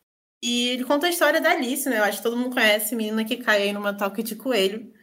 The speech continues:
E ela vai parar num lugar fantástico, né? O País das Maravilhas.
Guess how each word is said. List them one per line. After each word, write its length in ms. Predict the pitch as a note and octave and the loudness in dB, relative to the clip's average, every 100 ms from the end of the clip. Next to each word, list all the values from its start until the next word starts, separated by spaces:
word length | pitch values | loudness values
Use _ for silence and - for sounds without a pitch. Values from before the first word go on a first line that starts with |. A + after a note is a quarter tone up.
| - - | -20 -10
E 80 | - | 2
ela 140 | A3 A3 | 6 6
vai 120 | A#3 | 6
parar 220 | B3 A#3 | 4 4
num 140 | B3 | 4
lugar 260 | C4 A#3+ A#3 | 2 2 0
fantástico, 560 | C#4+ D#4 F#3+ F#3+ F#3+ F#3+ | -2 0 0 0 -2 -4
né? 100 | F#3+ | -4
O 140 | F#3+ | -4
País 260 | - G3 G3 | -2 -2 0
das 120 | G#3+ | -4
Maravilhas. 840 | G#3 G#3+ G#3+ F#3+ F3 F#3+ - | -2 -2 -2 -4 -6 -10 -14